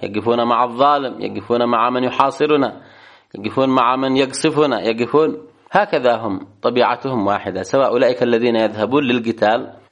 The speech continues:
مع المحتلين، مع الغزاة، يقاتلون أبناء بلدهم ويحاصرون أبناء بلدهم، أو من يطبلون للمحتلين، للغزاة،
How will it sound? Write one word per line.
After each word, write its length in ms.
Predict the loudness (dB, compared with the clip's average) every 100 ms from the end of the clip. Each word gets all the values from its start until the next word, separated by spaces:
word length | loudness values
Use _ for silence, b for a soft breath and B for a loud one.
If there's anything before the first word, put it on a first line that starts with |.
| -2
مع 220 | 2 2
المحتلين، 760 | 0 -4 -4 -2 0 2 2
مع 200 | 2 2
الغزاة، 340 | 0 -2 0 0
يقاتلون 500 | 2 0 0 -2 0
أبناء 340 | 0 0 0
بلدهم 640 | 2 0 2 2 2 0 -4
ويحاصرون 840 | 0 0 2 2 0 0 -2 0
أبناء 320 | 0 0 0 2
بلدهم، 540 | 2 2 2 2 -2 B -2 2
أو 140 | 2
من 200 | 2 0
يطبلون 680 | 0 0 0 0 2 2 2
للمحتلين، 840 | 2 2 0 0 2 2 4 2
للغزاة، 600 | 2 2 2 4 2 0